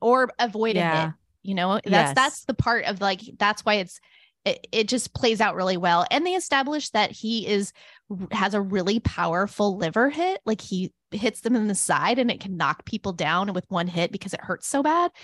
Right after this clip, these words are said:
Speaker 1: And he, he utilizes that quite a bit. And you've got these guys who aren't as good of fighters and he takes them out. And then when he teams up with the other guy,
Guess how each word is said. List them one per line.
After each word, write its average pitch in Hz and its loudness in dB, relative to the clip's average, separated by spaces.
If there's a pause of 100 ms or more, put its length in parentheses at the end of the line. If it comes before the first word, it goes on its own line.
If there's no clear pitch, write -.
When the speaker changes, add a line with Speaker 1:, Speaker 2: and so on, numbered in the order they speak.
(400)
Speaker 1:
And 240 4
he, 233 0
he - -2
utilizes 180 -2
that 117 0 (200)
quite 180 -2
a 170 -4
bit. 175 0
And 190 -2
you've 175 -6
got 170 0
these 175 -6
guys 170 -2
who 175 -6
aren't 180 -2
as 175 -8
good 180 -6
of 165 -10
fighters 165 -6 (480)
and 165 -6
he 180 -14
takes - -8
them 233 -4
out. 285 -4
And 202 0
then 233 2
when 220 0
he 214 -4
teams 247 2
up 226 0
with 220 -4
the 214 2
other 220 2
guy, 330 2